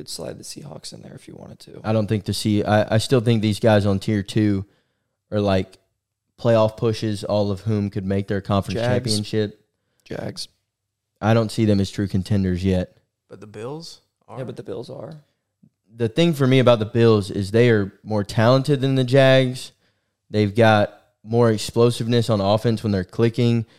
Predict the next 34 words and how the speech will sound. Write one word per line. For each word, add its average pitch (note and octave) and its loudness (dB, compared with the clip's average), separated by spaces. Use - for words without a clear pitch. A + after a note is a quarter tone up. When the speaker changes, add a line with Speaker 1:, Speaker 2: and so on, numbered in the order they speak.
Speaker 2:
They've G2+ -2
got A2 4
a A2+ 4
good G2+ 0
defense. B2 2
They A#2+ 6
are B2+ 4
playing, B2 2
they B2+ 4
have A2+ 0
just A#2 0
gotten, A2+ 2
they're, C3+ 0
the B2 0
Bills F#3 2
and B2+ -6
the A#2 -2
Chargers G#2 0
are A2 -2
equally C3 0
as G2 -4
talented, C#3 0
in D3 -4
my D3 2
opinion. D#3+ -4
The A2+ -4
difference B2+ 0
is A2+ 0
the G#2+ -2
Bills A#2 4
have A#2 0
a A2 0
better G#2 2
coach, - -2